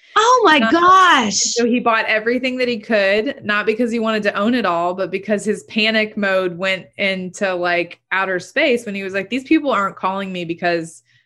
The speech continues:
Speaker 2: they think I'll do the right thing with the land. They're calling me because I called them. They're
Speaker 1: Right.
Speaker 2: literally willing to sell just because I picked up the phone and called."
Speaker 1: Oh
Speaker 2: And
Speaker 1: my
Speaker 2: so
Speaker 1: God.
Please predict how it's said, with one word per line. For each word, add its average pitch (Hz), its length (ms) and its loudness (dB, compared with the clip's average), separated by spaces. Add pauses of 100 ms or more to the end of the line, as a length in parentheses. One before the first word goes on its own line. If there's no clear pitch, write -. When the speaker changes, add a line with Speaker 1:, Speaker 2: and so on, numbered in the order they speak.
Speaker 2:
they 190 120 -2
think 190 240 -4
I'll 185 100 0
do 170 140 -2
the 170 100 -2
right 170 240 -2
thing 175 120 -8
with 165 120 -8
the 156 100 -4
land. 165 520 -6
They're 185 100 0
calling 185 380 -6
me 185 100 -6
because 180 260 -8
I 160 140 -4
called 156 240 -6
them. 160 340 -6 (380)
They're 196 160 0
Speaker 1:
Right. 240 180 2
Speaker 2:
literally 190 200 -2 (100)
willing 196 200 -6
to 180 60 -6
sell 185 280 -2
just 170 180 -8
because 180 220 -6
I 165 100 -2
picked 170 240 -8
up 165 140 -6
the 156 80 -18
phone 170 240 -6
and 160 100 -12
called." 165 380 -4 (840)
Speaker 1:
Oh 285 60 -2
Speaker 2:
And 311 100 2
Speaker 1:
my 254 80 4
Speaker 2:
so 208 220 4
Speaker 1:
God. - 200 -4